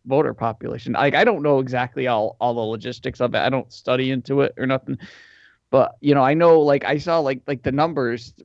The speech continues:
you know, that's in the over, you know, i-, it's in the hundred of millions. It's, that's, that's a good chunk of the, you know, voter population. You gotta think, yeah, we've got three hundred million people here, but you gotta realize probably half of that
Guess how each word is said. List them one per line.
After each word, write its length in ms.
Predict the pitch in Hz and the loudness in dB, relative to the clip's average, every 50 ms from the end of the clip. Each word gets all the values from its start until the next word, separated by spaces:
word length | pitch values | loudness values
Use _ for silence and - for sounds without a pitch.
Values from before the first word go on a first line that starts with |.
| _ _ _ _ | _ _ _ _
you 100 | - 135 | -6 -4
know, 260 | 127 117 117 120 113 113 _ _ - | -2 -2 -2 -4 -6 -10 _ _ -8
that's 240 | - 147 139 - - | -8 -8 -6 -6 -4
in 120 | 147 147 | -2 0
the 160 | 131 110 - _ _ - | 0 0 -2 _ _ 0
over, 680 | 143 156 135 143 143 135 123 127 110 - - 135 - - | 0 2 2 2 0 0 0 -2 -4 -6 -8 -10 -8 -4
you 140 | 131 147 151 | -2 0 2
know, 320 | 139 135 131 127 127 120 - _ _ _ _ _ _ _ _ - 135 131 - | 2 2 2 2 0 -2 -6 _ _ _ _ _ _ _ _ -16 -14 -10 -2
i-, 40 | 123 | 2
it's 340 | 147 151 143 - - - 170 | 2 2 2 2 -2 -4 -2
in 80 | 170 165 | 0 0
the 80 | 143 | 2
hundred 320 | 127 160 160 160 147 131 131 | 2 2 4 4 4 2 2
of 100 | 135 127 | 0 0
millions. 540 | 139 151 151 156 151 139 120 113 120 - | 0 0 0 0 0 0 -2 -2 -4 -6
It's, 260 | 127 123 127 - - - | -8 -8 -8 -10 -8 -2
that's, 380 | - 135 135 - - - - - - | 0 0 0 0 -2 -10 -10 -8 -6
that's 220 | - 147 151 - | -4 -4 0 0
a 60 | 165 | 0
good 380 | 127 - 147 143 127 120 - - | 2 4 4 2 2 2 -4 -8
chunk 280 | - - 143 143 - 143 | -4 -2 -2 -2 -2 -2
of 100 | 135 131 | -2 -2
the, 140 | 135 123 104 _ _ _ - | -2 -6 -8 _ _ _ -12
you 160 | 110 123 139 | -6 -4 -2
know, 100 | 120 123 | -2 0
voter 300 | 117 117 131 147 139 117 | 2 4 4 4 4 2
population. 600 | - - 110 113 - - - 90 92 120 - 127 | 0 -2 -6 -6 -6 -6 -8 -8 -8 -6 -6 -6
You 120 | 127 123 127 | -4 -2 2
gotta 180 | 147 143 147 | 2 2 2
think, 260 | - 156 143 113 - _ _ _ _ _ _ _ | 2 0 -4 -4 -6 _ _ _ _ _ _ _
yeah, 180 | - 160 151 127 | 2 4 4 4
we've 180 | 127 147 147 120 | 4 2 0 0
got 220 | 151 147 135 - | -2 -4 -4 -4
three 160 | 135 147 147 | -4 -4 -2
hundred 240 | 147 147 143 135 123 | -2 -2 -2 -4 -4
million 280 | 135 139 139 131 110 113 | -2 -2 -2 -2 -4 -6
people 400 | - - 190 190 - 143 127 127 | -6 -6 -6 -4 0 0 0 0
here, 220 | 120 117 110 120 | 0 -2 -2 -4
but 160 | 120 - - - | -4 -6 -6 0
you 40 | |
gotta 180 | 139 139 135 131 | 2 4 4 6
realize 400 | 131 135 131 123 113 123 120 - _ _ _ _ _ _ _ _ _ _ _ _ _ _ _ _ _ _ _ _ _ - | 6 6 4 4 2 2 -2 -10 _ _ _ _ _ _ _ _ _ _ _ _ _ _ _ _ _ _ _ _ _ -20
probably 800 | - - - 147 165 170 165 170 180 180 170 160 143 147 139 131 | -20 -8 -2 2 4 6 6 6 6 6 4 4 2 0 -2 -2
half 340 | 131 147 156 170 160 - | -2 -2 -4 -4 -4 -6
of 120 | 151 135 123 | -8 -6 -4
that 420 | 120 110 104 98 98 104 - - | -2 -2 -2 -2 -2 -4 -6 -10